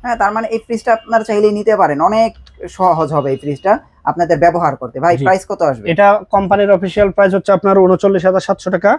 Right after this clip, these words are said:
Speaker 1: হ্যাঁ।
Speaker 2: আমরা ডিসকাউন্ট দিয়ে রাখতেছি একত্রিশ হাজার আটশো টাকা।
Speaker 1: একত্রিশ হাজার আটশো
Speaker 2: একত্রিশ হাজার আটশো টাকা, জি।
Speaker 1: চমৎকার ফ্রিজ ভাই এটা। তারপরে এটা দেখেন, এটা
Speaker 2: এর
Speaker 1: সবাই পছন্দ করে এই
Speaker 2: হ্যাঁ।
Speaker 1: ফ্রিজটা।
Speaker 2: যে অবশ্যই এই যে নতুন ফুলের এটাও,
Speaker 1: হ্যাঁ।
Speaker 2: এটা নতুন কালার নিয়ে আসছে, এটা দুইশো আশি লিটার।
Speaker 1: হুম, হুম।
Speaker 2: দুইশো আশি লিটার, এটা হচ্ছে আপনার জিডি গ্লাসের।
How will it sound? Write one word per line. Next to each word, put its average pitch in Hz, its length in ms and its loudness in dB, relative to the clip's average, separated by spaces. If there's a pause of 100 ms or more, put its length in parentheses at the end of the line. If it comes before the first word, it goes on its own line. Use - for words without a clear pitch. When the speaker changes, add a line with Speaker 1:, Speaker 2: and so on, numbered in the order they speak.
(140)
Speaker 1:
হ্যাঁ। 135 180 -6
Speaker 2:
আমরা 156 200 2
ডিসকাউন্ট 185 400 0
দিয়ে 185 120 4
রাখতেছি 185 380 -2 (220)
একত্রিশ 175 400 -6
হাজার 175 140 -2
আটশো 165 220 -4
টাকা। 123 260 -6
Speaker 1:
একত্রিশ 165 440 -6
হাজার 143 160 0
আটশো - 80 4
Speaker 2:
একত্রিশ 170 280 -2
হাজার 156 160 2
আটশো 143 220 -6
টাকা, 117 160 -10
জি। 101 60 -2
Speaker 1:
চমৎকার - 320 0
ফ্রিজ 127 240 -8
ভাই 107 100 -8
এটা। 95 160 -12 (560)
তারপরে 180 300 2
এটা 170 140 0
দেখেন, 143 260 -2
এটা 196 80 2
Speaker 2:
এর 202 100 2
Speaker 1:
সবাই 226 360 2
পছন্দ 214 380 -4
করে 151 140 -4
এই 143 40 -2
Speaker 2:
হ্যাঁ। 127 100 -6
Speaker 1:
ফ্রিজটা। 127 260 -12 (200)
Speaker 2:
যে 143 120 -8
অবশ্যই 175 400 2
এই 175 100 2
যে 180 120 4
নতুন 180 340 -2
ফুলের 202 260 -4
এটাও, 196 280 0 (160)
Speaker 1:
হ্যাঁ। 135 180 -8
Speaker 2:
এটা 156 100 -2
নতুন 180 300 -4
কালার 180 240 2
নিয়ে 180 180 -4
আসছে, 170 260 -6 (260)
এটা 180 120 2
দুইশো 165 280 0
আশি 156 260 0
লিটার। 131 300 -4 (120)
Speaker 1:
হুম, 139 140 -2
হুম। 123 160 -8 (160)
Speaker 2:
দুইশো 156 200 0
আশি 175 260 0
লিটার, 190 380 4 (100)
এটা 165 180 -4
হচ্ছে 160 180 -4
আপনার 175 340 -4
জিডি 160 240 -6
গ্লাসের। 160 420 -2